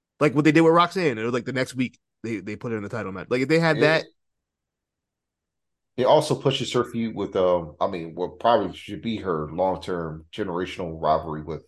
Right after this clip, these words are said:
Speaker 2: Lola Vice. Uh, you know, because she has her opportunity. You know,
Speaker 1: Yeah.
Speaker 2: Kalani gets an opportunity outside of the breakout tournament and probably a faster
Speaker 1: Mm.
Speaker 2: route to the title.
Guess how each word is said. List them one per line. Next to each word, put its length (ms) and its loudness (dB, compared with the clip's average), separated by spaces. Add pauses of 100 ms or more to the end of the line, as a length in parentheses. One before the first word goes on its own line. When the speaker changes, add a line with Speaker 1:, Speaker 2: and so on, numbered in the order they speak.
Speaker 2:
Lola 280 -6
Vice. 540 -2 (580)
Uh, 500 2 (460)
you 140 -10
know, 420 -4
because 520 -8
she 260 -6
has 320 2
her 420 2
opportunity. 760 -4 (200)
You 80 -16
know, 160 -12
Speaker 1:
Yeah. 200 -4
Speaker 2:
Kalani 420 0
gets 200 -6
an 80 0
opportunity 720 -2
outside 500 4
of 120 0
the 80 -8
breakout 420 0
tournament 400 -8 (800)
and 240 -4
probably 360 4
a 100 6
faster 420 4
Speaker 1:
Mm. 60 -4
Speaker 2:
route 220 2
to 80 -6
the 100 -8
title. 500 0